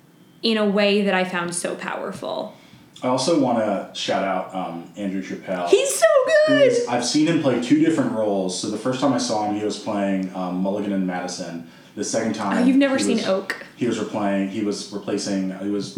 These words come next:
Speaker 2: playing Lafayette and Jefferson. Both times, he did an incredible job. And what impresses me most is that he is the understudy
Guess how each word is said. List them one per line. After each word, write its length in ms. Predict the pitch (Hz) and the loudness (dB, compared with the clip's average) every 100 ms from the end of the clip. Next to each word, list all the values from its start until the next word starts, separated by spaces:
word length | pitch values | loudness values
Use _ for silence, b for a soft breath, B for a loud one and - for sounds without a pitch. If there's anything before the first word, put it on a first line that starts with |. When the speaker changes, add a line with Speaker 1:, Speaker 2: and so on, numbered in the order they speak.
| - | -8
Speaker 2:
playing 320 | 123 107 98 | -2 0 0
Lafayette 680 | 92 95 101 101 92 90 - 95 | 0 -2 0 0 0 -4 -8 -8
and 320 | 90 85 85 | -6 -8 -6
Jefferson. 640 | 98 110 117 139 147 139 B B B - | -6 -4 0 2 2 0 B B B -4
Both 300 | 120 147 135 | 2 4 4
times, 480 | 127 110 101 95 98 | 2 0 0 -2 -4
he 60 | 107 | -6
did 80 | 101 | -4
an 60 | |
incredible 400 | 98 101 98 92 | -4 -4 -6 -4
job. 380 | 95 95 92 92 | -4 -2 -4 -6
And 120 | 107 | -8
what 80 | 110 | -6
impresses 420 | 107 143 139 135 | -4 -2 0 0
me 80 | 117 | 0
most 720 | 98 95 117 127 92 90 - B B B B 110 | 0 2 2 2 0 -4 -10 B B B B -8
is 160 | 110 | -4
that 120 | 117 | -4
he 260 | 113 147 151 | -4 2 2
is 120 | 147 | 2
the 160 | 127 120 | 0 0
understudy 800 | 117 113 110 - 95 95 92 90 | 0 0 -2 -2 -2 0 -2 -4